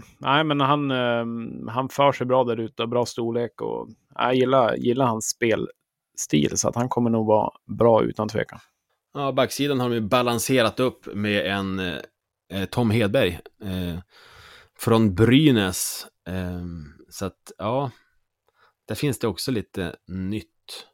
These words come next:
Speaker 2: Och de har även tagit in Tobias Norrman, målvakt från, från Norge. Så att, ja, men det är mycket nytt i det här laget och, eh, då vet man ju inte riktigt vart det tar vägen. Utan det kan ju bli succé direkt, men det kan ju också vara så att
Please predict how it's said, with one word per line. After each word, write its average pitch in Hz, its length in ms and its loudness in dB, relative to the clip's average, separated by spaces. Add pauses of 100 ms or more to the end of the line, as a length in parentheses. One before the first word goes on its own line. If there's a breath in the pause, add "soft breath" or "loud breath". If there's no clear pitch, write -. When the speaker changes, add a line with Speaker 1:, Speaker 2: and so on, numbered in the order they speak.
(440)
Speaker 2:
Och 98 280 -10
de 104 180 -2
har 92 80 0
även 107 240 0
tagit 101 380 -2
in 98 260 -6
Tobias 101 340 -4
Norrman, 101 460 -2
målvakt 95 400 -6
från, 82 260 -10 (300)
från 95 200 -10
Norge. 101 380 -8
Så - 100 -10
att, - 140 -14
ja, 113 120 -4
men 135 80 2
det 151 60 4
är 160 60 4
mycket 170 260 2
nytt 165 240 0
i 123 40 6
det 107 60 4
här 107 60 2
laget 95 460 -2
och, - 440 -6
eh, 113 140 -2 (440 soft breath)
då 131 80 2
vet 127 360 2
man 107 120 0
ju 101 100 0
inte 98 240 -4
riktigt 92 400 -6
vart 95 180 -6
det - 60 -20
tar 101 140 -8
vägen. 101 420 -4 (340)
Utan 101 260 -6
det 110 80 -2
kan 131 220 -2
ju 104 120 2
bli 98 260 2 (200)
succé 131 420 6
direkt, 110 460 0
men 113 120 0
det 117 80 2
kan 117 100 0
ju 113 40 4
också 107 220 -2
vara 117 140 4
så 104 100 0
att - 180 -6